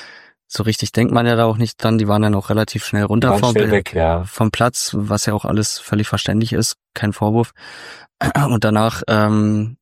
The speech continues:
Speaker 1: nachdem dann alles so ein bisschen abgeklungen ist und man selbst duschen war, hat man noch ein, zwei, die dann auch selbst noch, die hatten ja, glaub ich, auch noch eine Feierlichkeit dort oder haben auch Getränke an die Fans verteilt. Jedenfalls
Speaker 2: Ja.
Speaker 1: waren noch ein paar Spieler dort.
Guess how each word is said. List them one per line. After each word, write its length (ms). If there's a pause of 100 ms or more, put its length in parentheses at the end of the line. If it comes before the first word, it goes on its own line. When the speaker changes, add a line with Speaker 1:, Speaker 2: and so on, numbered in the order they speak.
Speaker 1:
nachdem 300
dann 120
alles 200
so 80
ein 20
bisschen 180
abgeklungen 480
ist 200
und 120
man 180
selbst 300
duschen 240
war, 220 (440)
hat 180
man 100
noch 120
ein, 180
zwei, 680
die 200
dann 200
auch 140
selbst 320
noch, 220 (380)
die 100
hatten 160
ja, 80
glaub 140
ich, 140
auch 120
noch 80
eine 120
Feierlichkeit 720
dort 380 (240)
oder 180
haben 220 (160)
auch 320 (520)
Getränke 360
an 60
die 80
Fans 280
verteilt. 360
Jedenfalls 280
Speaker 2:
Ja. 60
Speaker 1:
waren 120
noch 100
ein 80
paar 180
Spieler 320
dort. 260